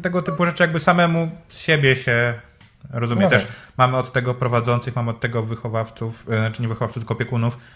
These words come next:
Speaker 1: którzy nam mówią, jeśli pacjent będzie miał tętno powyżej iluś tam, no to z nim nie ćwiczymy. Jeżeli miał rano badania, to też z nim nie ćwiczymy. Jeżeli bierze jakieś tam leki, no to też na przykład ćwiczymy tylko do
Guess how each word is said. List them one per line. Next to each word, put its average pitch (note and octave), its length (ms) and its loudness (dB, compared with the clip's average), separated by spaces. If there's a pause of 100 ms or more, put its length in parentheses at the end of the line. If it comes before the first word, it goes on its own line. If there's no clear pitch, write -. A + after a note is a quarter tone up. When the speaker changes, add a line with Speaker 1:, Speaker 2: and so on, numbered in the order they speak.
(220)
Speaker 1:
którzy A#2+ 200 -4
nam B2 100 -2
mówią, G2 160 -2
jeśli G#2 240 -2
pacjent A#2 640 -2
będzie G#2 340 -2
miał G2+ 340 0 (180)
tętno G2 460 -2
powyżej F#2+ 560 -4
iluś F#2+ 240 -8
tam, G#2 160 -2
no F#2+ 60 -2
to F2+ 120 -6
z F2 40 -8
nim F#2 100 -8
nie F#2 100 -6
ćwiczymy. F2+ 400 -10 (140)
Jeżeli G2 360 -4
miał G#2+ 240 -2
rano G#2+ 220 0
badania, G2+ 420 2
to - 100 -10
też G2+ 180 -2
z - 20 -8
nim F#2+ 100 -2
nie F#2+ 80 -2
ćwiczymy. F#2 440 -8
Jeżeli G2+ 440 -4 (480)
bierze G#2+ 180 0
jakieś G#2+ 260 0
tam G#2+ 160 0
leki, G#2+ 320 2
no G#2 80 -2
to G#2 100 -4
też G#2 180 -2
na G#2+ 60 -2
przykład - 280 -6
ćwiczymy G#2 320 -4
tylko G2+ 320 -4
do G2 360 0